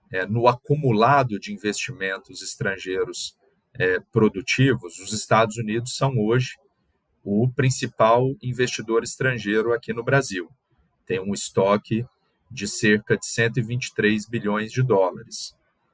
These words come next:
É, olhando o fluxo, que é uma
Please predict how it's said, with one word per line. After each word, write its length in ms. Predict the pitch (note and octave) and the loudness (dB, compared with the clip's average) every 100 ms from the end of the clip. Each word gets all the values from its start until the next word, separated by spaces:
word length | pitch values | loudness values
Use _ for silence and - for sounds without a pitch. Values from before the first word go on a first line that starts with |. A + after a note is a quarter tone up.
| _ _ _ _ _ _ _ | _ _ _ _ _ _ _
É, 640 | G#2 G2+ G2 G2 G2 F#2+ F2+ - _ _ _ _ _ _ - | -2 0 2 4 4 4 0 -16 _ _ _ _ _ _ 2
olhando 540 | B2 B2+ F3+ F#3+ E4+ - | 4 6 4 -2 -10 -6
o 80 | C3+ | -4
fluxo, 840 | B2+ - - F3 - - - F2+ _ _ _ _ _ _ - | -4 -6 -2 -2 -2 -6 -6 -8 _ _ _ _ _ _ -8
que 180 | - | 2
é 180 | G#2+ G#2+ G#2+ - | 4 4 2 -6
uma 560 | - G#2+ G#2+ G#2+ G#2 | -10 -6 0 2 2